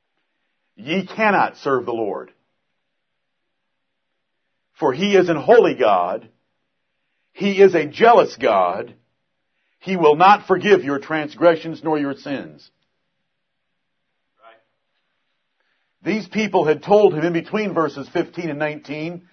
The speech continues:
Speaker 1: "We will serve the Lord." But Joshua already knew they were double-minded.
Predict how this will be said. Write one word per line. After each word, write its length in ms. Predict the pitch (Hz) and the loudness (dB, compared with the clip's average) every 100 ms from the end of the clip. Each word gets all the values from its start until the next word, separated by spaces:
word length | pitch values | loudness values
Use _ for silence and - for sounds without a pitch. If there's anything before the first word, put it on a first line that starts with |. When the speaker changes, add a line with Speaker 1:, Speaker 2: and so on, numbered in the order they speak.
| _ | _
Speaker 1:
"We 200 | 175 196 | -4 -2
will 220 | 175 175 | 2 0
serve 320 | 170 196 196 | 2 2 2
the 80 | 175 | 2
Lord." 460 | 170 190 123 85 - _ _ _ _ _ _ _ _ _ _ _ _ _ _ _ _ | 2 4 2 -2 -14 _ _ _ _ _ _ _ _ _ _ _ _ _ _ _ _
But 140 | 151 | -4
Joshua 500 | - 165 202 196 170 | 2 2 2 -2 -2
already 420 | 151 160 180 175 | 4 6 6 2
knew 220 | 165 202 185 | -2 -2 -2
they 100 | 160 | -2
were 140 | 143 | 0
double-minded. 720 | 147 170 175 175 165 123 - | 2 2 4 2 0 -4 -12